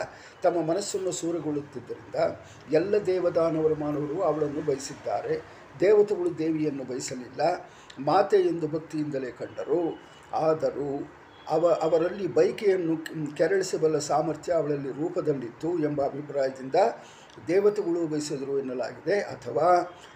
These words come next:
ಅಸುರಾಸುರ ಮಾನವಾಹ ಎಂದು ಪದವಿಭಾಗ ಮಾಡಿದರೆ ಸುರರು ಹೊರತು ಎಲ್ಲ ಅಸುರರು ಮಾನವರು ದೇವಿಯನ್ನು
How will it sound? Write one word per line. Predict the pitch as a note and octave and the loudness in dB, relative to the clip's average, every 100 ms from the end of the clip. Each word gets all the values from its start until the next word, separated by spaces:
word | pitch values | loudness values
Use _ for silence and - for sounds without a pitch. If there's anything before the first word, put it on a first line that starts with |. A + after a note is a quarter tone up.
| - | -8
ಅಸುರಾಸುರ | D3+ D3+ G3+ G3 F#3 F3+ D#3+ - - C#3 | -4 0 6 6 6 2 0 0 -6 -2
ಮಾನವಾಹ | D3+ E3 D#3+ D3 C#3+ C#3 C3 | 2 4 4 4 4 0 -2
ಎಂದು | B2 C3 E3+ | -2 -2 -2
ಪದವಿಭಾಗ | G3+ D3 D3+ D#3 A#2+ C3+ C3 | 0 0 0 0 -2 -4 -4
ಮಾಡಿದರೆ | B2+ C3 - G#3 G3 - - - - | -6 -6 0 4 4 0 -12 -20 -14
ಸುರರು | - F3+ G3+ G3 | -4 0 2 2
ಹೊರತು | E3+ D#3+ D#3+ | 0 -4 -4
ಎಲ್ಲ | D3+ C#3+ D#3+ F3 | -2 -2 2 4
ಅಸುರರು | E3+ D#3+ E3 D3+ C#3+ C#3 | 4 4 0 -4 -4 -4
ಮಾನವರು | B2+ D#3 D#3+ D3 C3+ C3 | -2 -2 0 -2 -4 -6
ದೇವಿಯನ್ನು | C#3+ D#3+ D3+ C#3+ D3 B3 | -4 -2 0 0 -2 -4